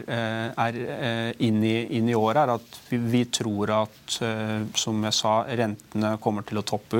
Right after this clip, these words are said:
ut. Eh, vi tror inflasjonen kommer til å, eh, toppe ut. Eh, hvorvidt, eh, og hvor ha-, hvor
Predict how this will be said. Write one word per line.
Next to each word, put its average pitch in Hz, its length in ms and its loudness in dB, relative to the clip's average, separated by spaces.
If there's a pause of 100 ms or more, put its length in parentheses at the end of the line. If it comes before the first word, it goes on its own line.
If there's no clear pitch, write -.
ut. - 340 -8
Eh, 107 380 -2
vi 107 100 0
tror 107 240 0
inflasjonen 104 640 -2
kommer 104 300 -2
til 104 160 -2
å, 104 260 0
eh, 104 320 -4
toppe - 280 -2 (100)
ut. - 160 -12 (640)
Eh, 113 560 0 (400)
hvorvidt, 123 960 0
eh, 110 320 0
og 113 220 2
hvor 113 180 2
ha-, - 240 -6
hvor 113 240 4